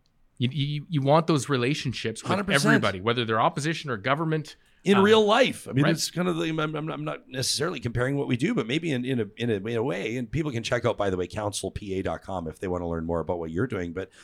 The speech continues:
Speaker 2: same as us, this isn't a partisan show. Sometimes you'll hear takes on this show that resonate with where you stand politically, and sometimes you, you, you'll hear stuff that, you know, really gets under your skin, or it drives you crazy. The,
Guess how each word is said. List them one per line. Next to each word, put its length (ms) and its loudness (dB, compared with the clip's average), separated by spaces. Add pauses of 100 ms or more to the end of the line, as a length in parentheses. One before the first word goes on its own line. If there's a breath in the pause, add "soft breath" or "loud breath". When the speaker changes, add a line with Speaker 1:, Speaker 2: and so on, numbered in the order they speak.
(200 loud breath)
Speaker 2:
same 260 2
as 100 0
us, 240 -2
this 200 -8
isn't 240 -4
a 40 -2
partisan 540 0
show. 420 -2 (240 soft breath)
Sometimes 400 -2
you'll 140 0
hear 140 -2
takes 320 -2
on 100 -2
this 120 -4
show 280 0
that 160 -4
resonate 460 -2
with 160 -10
where 100 -2
you 240 -4
stand 340 -4
politically, 440 -4
and 100 -4
sometimes 560 -2
you, 140 -8
you, 320 -8
you'll 120 -4
hear 160 -4
stuff 320 -4
that, 140 -6 (100)
you 220 -6
know, 80 0
really 240 -2
gets 200 -8
under 180 -6
your 100 -4
skin, 380 -6 (280 loud breath)
or 60 0
it 80 -2
drives 260 4
you 60 -6
crazy. 360 -2
The, 120 -8